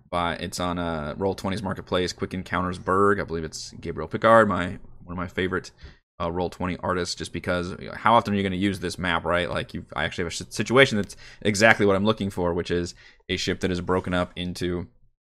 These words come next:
uh, the actual, uh, uh, iceberg here. Um, I would probably move it to where it's, you know,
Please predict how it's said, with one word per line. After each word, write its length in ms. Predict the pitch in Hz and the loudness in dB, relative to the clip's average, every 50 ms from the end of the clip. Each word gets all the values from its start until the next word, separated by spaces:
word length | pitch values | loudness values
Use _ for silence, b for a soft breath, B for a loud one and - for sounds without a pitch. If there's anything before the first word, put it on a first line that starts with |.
| _ _ _ _ _ _ _ _ - | _ _ _ _ _ _ _ _ -16
uh, 120 | - 80 98 | -14 -8 -6
the 100 | 104 98 | -6 -6
actual, 480 | 92 - - - 87 87 87 80 - - | -6 -6 -6 -4 -4 -2 -2 -2 -4 -4
uh, 320 | - - 62 57 - - 95 - B B B B B B _ _ _ _ _ - | -4 -4 -4 -4 -6 -8 -12 -16 B B B B B B _ _ _ _ _ -14
uh, 120 | 95 - - - | -14 -12 -6 -2
iceberg 540 | 95 101 101 - 85 87 92 90 87 85 82 | -2 -2 -2 -2 -4 -2 0 0 0 0 -2
here. 480 | - 90 87 87 85 82 82 78 69 - | -4 -6 -4 -2 -2 -2 -2 -2 -4 -6
Um, 280 | 76 76 71 69 69 60 | -6 -6 -6 -6 -8 -8
I 80 | - 82 | -6 -4
would 160 | 82 78 - | -4 -4 -4
probably 680 | - 95 85 85 82 78 76 78 82 76 76 76 90 B B B B B B _ _ _ _ _ _ _ _ _ _ - | -2 0 0 0 0 -2 -4 -4 -4 -4 -6 -8 -10 B B B B B B _ _ _ _ _ _ _ _ _ _ -12
move 220 | 87 87 90 87 85 | -8 -6 -6 -4 -6
it 120 | 85 - - | -6 -8 -8
to 100 | - 85 | -8 -6
where 240 | 82 82 82 80 | -4 -4 -4 -4
it's, 400 | 80 - - - - - - - - - _ - _ _ _ _ _ _ | -6 -8 -8 -10 -10 -10 -10 -14 -18 -20 _ -20 _ _ _ _ _ _
you 80 | - - | -16 -16
know, 200 | - - - - | -14 -14 -14 -16